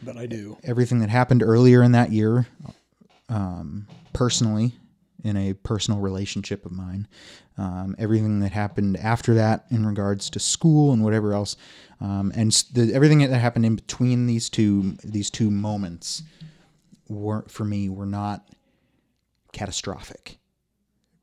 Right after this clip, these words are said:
Speaker 2: So when I talk about school or talk about this and that, it's not like it was catastrophic. Like, I went off the deep end, but these were two pivotal moments for me in the year of two thousand eleven that really sh-, kinda shi-,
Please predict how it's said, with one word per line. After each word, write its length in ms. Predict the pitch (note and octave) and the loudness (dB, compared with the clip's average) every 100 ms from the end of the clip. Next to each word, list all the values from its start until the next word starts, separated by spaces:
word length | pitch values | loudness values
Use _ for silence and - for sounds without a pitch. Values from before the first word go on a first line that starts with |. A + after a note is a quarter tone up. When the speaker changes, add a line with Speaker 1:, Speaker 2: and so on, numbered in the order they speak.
| _ | _
Speaker 2:
So 180 | - - | -14 -10
when 80 | G#2 | -8
I 40 | G2+ | -6
talk 160 | A2 | -6
about 160 | G#2+ G2+ | -4 -6
school 340 | - A#2+ A2 | -4 -2 0
or 80 | G#2 | -2
talk 180 | - G#2+ | -4 -6
about 120 | G#2+ | -6
this 160 | G#2 - | -8 -6
and 80 | |
that, 80 | G#2+ | -8
it's 100 | G2 | -6
not 100 | A2 | -6
like 160 | G#2 G2 | -6 -6
it 40 | |
was 80 | F#2+ | -10
catastrophic. 960 | - - G2+ - - F#2+ F2+ - _ - | -10 -10 -8 -8 -8 -10 -12 -20 _ -16
Like, 180 | G#2+ G2 | -12 -10
I 100 | G2+ | -8
went 160 | G#2 | -8
off 200 | G2 F#2+ | -8 -12
the 60 | G2 | -16
deep 360 | F#2 G2+ G2 - | -12 -10 -10 -12
end, 280 | A#1+ B1+ - | -14 -16 -12
but 220 | A2+ G#2 - _ _ _ _ _ | -10 -10 -10 _ _ _ _ _
these 360 | G#2 A2 A2 A2 - | -14 -8 -6 -8 -10
were 160 | A2+ G#2+ | -10 -10
two 600 | - - B2+ A#2+ A#2 G#2 _ | -8 -2 0 2 0 -4 _
pivotal 340 | - A2+ G#2+ | -8 -6 -4
moments 420 | G2+ G#2+ A2+ G2+ - | -6 -4 -2 -4 -6
for 140 | - | -6
me 180 | G#2 F#2+ | -4 -4
in 100 | F#2+ | -4
the 60 | |
year 180 | F#2+ G2 | -6 -8
of 80 | F#2+ | -10
two 140 | - G2 | -8 -8
thousand 240 | F#2 F#2+ | -8 -10
eleven 440 | F#2 F#2+ F2+ F2 | -10 -12 -12 -14
that 160 | F#2 F#2+ | -12 -14
really 360 | G2+ G2+ G2 F#2+ | -12 -10 -10 -10
sh-, 160 | - | -14
kinda 260 | - A2 G2 | -14 -12 -10
shi-, 340 | - - A#2 | -10 -8 -8